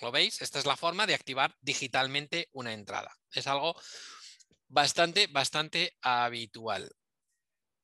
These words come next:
Mm. Estoy, estoy grabando, ¿no? Sí.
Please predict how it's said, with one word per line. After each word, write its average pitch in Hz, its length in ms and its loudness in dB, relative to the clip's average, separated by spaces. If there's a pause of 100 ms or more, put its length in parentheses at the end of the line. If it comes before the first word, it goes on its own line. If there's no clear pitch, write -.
(200)
Mm. 104 540 -16 (840)
Estoy, - 240 -20 (200)
estoy - 240 -20
grabando, - 360 -14
¿no? - 100 -14 (240)
Sí. - 140 -12